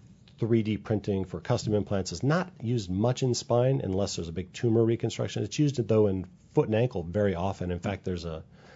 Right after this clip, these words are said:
a company in town called Forweb that produces three D printed implants and has for years.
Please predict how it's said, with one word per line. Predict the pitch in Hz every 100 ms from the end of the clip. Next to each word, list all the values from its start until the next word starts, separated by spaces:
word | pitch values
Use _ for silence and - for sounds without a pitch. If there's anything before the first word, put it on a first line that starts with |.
| - 107
a |
company | - 123 117 107
in | 98
town | 90 113 113 104
called | 90 87 82
Forweb | - 135 160 104 82 95 - - - - -
that | 95 87 -
produces | 107 110 104
three | - 113
D | 104
printed | - 101 92
implants | 98 92 98 92
and | 87
has | 107 110 101
for | - 85
years. | 87 123 95 85